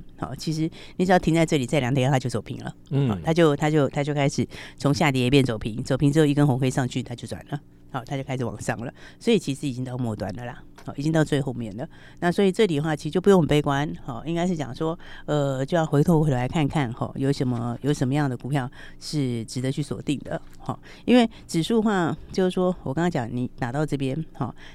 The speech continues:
Speaker 1: 那它有五日线过两天就有机会走平嘛，好，那那个时候它就会往上反弹，好，那这里的话，上面因为季线已经破，好，但季线线还是上扬，
Speaker 2: 是。
Speaker 1: 好，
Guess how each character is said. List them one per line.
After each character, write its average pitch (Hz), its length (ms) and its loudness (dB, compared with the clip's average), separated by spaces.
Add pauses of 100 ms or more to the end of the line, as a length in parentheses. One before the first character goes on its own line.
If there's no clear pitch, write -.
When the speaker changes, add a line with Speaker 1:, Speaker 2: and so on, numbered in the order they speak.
Speaker 1:
那 165 320 0 (520)
它 277 160 2
有 214 260 6 (480)
五 160 100 0
日 208 80 2
线 214 160 6
过 220 140 4
两 120 160 -2
天 147 380 0 (180)
就 180 120 0
有 123 100 2
机 139 120 0
会 147 100 4
走 71 140 -4
平 - 220 -10
嘛， 78 160 -6 (360)
好， - 180 -6
那 - 120 2
那 254 100 6
个 220 80 8
时 220 80 2
候 202 60 6
它 196 80 4
就 190 100 4
会 175 60 6
往 117 140 -2
上 135 160 -2
反 - 160 -6
弹， 156 280 -6 (240)
好， - 180 -4
那 247 140 4
这 339 180 2
里 180 140 4
的 120 100 -2
话， 175 120 2
上 180 200 2
面 170 240 4
因 180 60 4
为 175 60 6
季 165 160 -2
线 143 140 0
已 104 40 -2
经 110 180 -4
破， - 180 -2 (260)
好， - 120 -6
但 233 160 6
季 233 140 2
线 208 140 2
线 196 120 -4
还 131 80 -2
是 131 60 -6
上 - 280 -10
扬， - 140 -14 (240)
Speaker 2:
是。 - 160 -12
Speaker 1:
好， - 80 -8